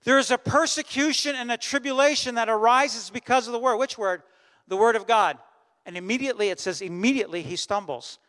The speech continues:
Listen, I've had people walk out on some of the most serious situations of their life, one of them being marriage.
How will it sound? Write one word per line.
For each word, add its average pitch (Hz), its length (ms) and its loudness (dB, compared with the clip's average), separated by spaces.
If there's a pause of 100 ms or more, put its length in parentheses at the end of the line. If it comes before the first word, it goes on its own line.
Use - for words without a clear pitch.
(120)
Listen, 185 300 -6 (1600)
I've 180 180 -6
had 196 240 -8
people 143 460 -10 (1160)
walk 165 340 -4
out 139 300 -6 (1800)
on 156 280 -4 (580)
some 202 220 -12
of - 20 -10
the 175 80 -6
most 170 340 -10
serious 220 600 -8
situations 170 880 -10
of 135 80 -14
their 139 140 -8
life, 131 340 -10
one 185 140 -6
of 143 80 -10
them 135 240 -10 (560)
being 131 420 -6
marriage. 131 540 -12